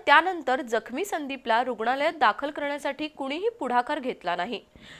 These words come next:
महामार्गावरून जाणारे अनेक लोक घटनास्थळी येऊन बघ्याची भूमिका घेत होते,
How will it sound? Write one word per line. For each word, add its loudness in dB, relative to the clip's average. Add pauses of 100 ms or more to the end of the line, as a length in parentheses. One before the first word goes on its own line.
(140)
महामार्गावरून 2
जाणारे 2
अनेक 0
लोक -2
घटनास्थळी -2
येऊन -2
बघ्याची -4
भूमिका -4
घेत -6
होते, -6